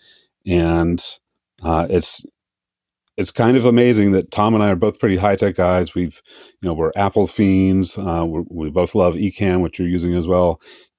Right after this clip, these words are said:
And, um, this is a surprisingly low-tech. <laughs> I, it's like the most low, it might be the most low-tech item I've ever purchased,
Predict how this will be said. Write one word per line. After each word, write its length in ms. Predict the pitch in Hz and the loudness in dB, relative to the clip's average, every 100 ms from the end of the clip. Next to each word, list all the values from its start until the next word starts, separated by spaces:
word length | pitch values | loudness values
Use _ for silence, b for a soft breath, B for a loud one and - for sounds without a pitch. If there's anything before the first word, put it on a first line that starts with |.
| - | -2
And, 600 | 92 92 87 85 85 - - - | 0 2 0 0 -2 -6 -10 -8
um, 520 | 90 85 82 80 82 _ _ _ _ | -4 -2 -2 -4 -10 _ _ _ _
this 180 | 110 131 | -2 0
is 100 | 110 | 0
a 80 | |
surprisingly 960 | 104 95 - 143 165 143 131 123 117 110 _ _ _ _ _ | 0 -2 -2 0 0 2 2 2 0 -4 _ _ _ _ _
low-tech. 720 | 104 123 139 151 120 117 - 98 | 0 0 0 0 0 -2 -12 -20
<laughs> 100 | - | -4
I, 460 | 175 147 123 156 156 - | -2 0 2 2 0 0
it's 240 | 117 - | -2 -2
like 140 | 131 | -4
the 60 | - | 0
most 380 | 120 123 - B B B | 0 0 -4 B B B
low, 180 | 127 131 - | 0 0 0
it 140 | 135 | 0
might 220 | 156 165 160 - | 0 0 -4 -4
be 100 | 139 | 0
the 180 | 120 104 107 | 0 -2 -4
most 260 | 123 123 127 | -2 -2 0
low-tech 360 | 120 120 120 | 0 0 0
item 240 | 107 104 101 | 0 0 0
I've 140 | 90 | -2
ever 180 | 92 90 | -2 -4
purchased, 580 | _ 127 76 - - | _ -4 -4 -10 -16